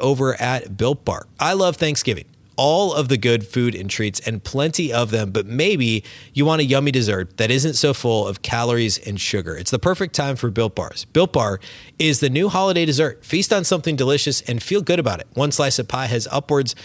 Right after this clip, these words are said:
of three hundred calories, and that's on the low end. Most Built Bars are only a hundred and thirty calories and just four grams of sugar with plenty of protein.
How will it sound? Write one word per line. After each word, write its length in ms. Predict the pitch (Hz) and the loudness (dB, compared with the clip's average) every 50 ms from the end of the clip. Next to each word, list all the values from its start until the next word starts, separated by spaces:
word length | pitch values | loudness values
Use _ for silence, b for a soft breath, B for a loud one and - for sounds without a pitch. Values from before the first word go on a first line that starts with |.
| B B B B B | B B B B B
of 80 | 131 117 | -6 -6
three 220 | - - 180 180 | -2 0 2 2
hundred 200 | 202 190 175 143 | 2 2 0 -2
calories, 440 | - - 127 131 139 139 135 117 - | -2 -4 -2 -2 0 0 -2 -2 -4
and 240 | - 127 127 120 120 | -4 -4 -2 0 0
that's 260 | 135 151 175 - - | 0 -2 -2 -2 -2
on 80 | 202 180 | 0 0
the 100 | 151 131 | 0 0
low 220 | 113 117 117 117 | 2 2 2 2
end. 220 | 107 90 - - - | 0 -2 -4 -8 -4
Most 280 | - 123 147 180 - - | 0 2 2 2 2 2
Built 180 | 151 131 - | 2 2 2
Bars 240 | - 110 104 98 92 | 2 0 0 0 0
are 40 | 113 | 0
only 160 | 107 107 107 | 0 -2 -2
a 40 | 98 | -2
hundred 300 | - - 143 147 147 123 | -2 -2 0 0 0 -2
and 100 | 110 95 | -2 0
thirty 200 | - 127 123 117 | 0 0 0 -2
calories 380 | - 120 107 104 104 101 98 B B B B B B B B | -2 -2 -2 0 -2 -2 -4 B B B B B B B B
and 120 | - 135 | -2 0
just 200 | 123 143 131 - | 2 2 2 2
four 180 | - - 185 208 | 0 0 0 2
grams 240 | 196 202 196 185 170 | 2 0 0 0 -2
of 80 | 160 | -2
sugar 240 | - - 120 98 104 | 0 0 0 0 0
with 220 | 107 110 - - | 0 -2 -2 -4
plenty 440 | - - - 143 165 175 - 208 180 | -6 -4 -2 -2 -2 -2 -2 -4 -2
of 160 | 147 131 117 | -2 -4 -4
protein. 480 | - - - 135 139 123 - 113 90 | -4 -2 -2 0 0 -2 -4 -6 -8